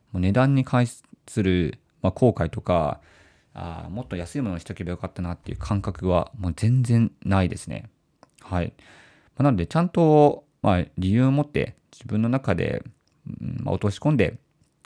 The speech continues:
物を買うっていうのが結果的に満足感につながっていくんだなっていうことを、えー、この二千二十年に、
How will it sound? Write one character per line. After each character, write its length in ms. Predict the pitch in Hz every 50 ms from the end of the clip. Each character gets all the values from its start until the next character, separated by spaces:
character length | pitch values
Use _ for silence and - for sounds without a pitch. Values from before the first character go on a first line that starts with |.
| _ - - _ - -
物 180 | - 98 92 87
を 40 |
買 160 | - - 120 127
う 40 |
っ 20 | 131
て 120 | - 110
い 20 | 92
う 40 |
の 20 | 90
が 220 | - - - - - - - - - _ _ _
結 140 | - 123 -
果 80 | 147
的 220 | 135 143 - - 120
に 220 | 117 113 - -
満 340 | - 87 92 95 95 98 95
足 260 | - 98 92 - 101
感 260 | - - 90 85 82 80
に 180 | 69 - - - -
つ 100 | - -
な 100 | 101 92
が 80 | 87 90
っ 40 | -
て 120 | - -
い 40 | -
く 100 | - 92
ん 40 | 85
だ 80 | 85
な 160 | 90 101 107
っ 80 | 107 -
て 100 | - -
い 40 | 87
う 20 |
こ 100 | - -
と 100 | - 87
を、 260 | 85 82 67 71 - - _ _ _ _ _ _ _ _ _ _ _
え 280 | - 90 82 80 80
ー、 20 | -
こ 140 | - -
の 40 | 87
二 60 | 85
千 160 | 85 - 113 104
二 100 | 90 80
十 140 | - 90
年 140 | 82 82 -
に、 240 | - - - - -